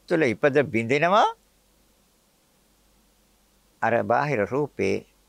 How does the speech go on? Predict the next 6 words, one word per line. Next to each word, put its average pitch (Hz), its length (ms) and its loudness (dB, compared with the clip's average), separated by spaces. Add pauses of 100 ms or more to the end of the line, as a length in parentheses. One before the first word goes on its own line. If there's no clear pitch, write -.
චිත්තක්ෂණ 101 500 -6
දාහතක් 95 520 -2
ඇසිපිල්ලම් 101 520 -6
ගහන 95 240 -6
තරම් 95 300 -6
කාලය 95 420 -4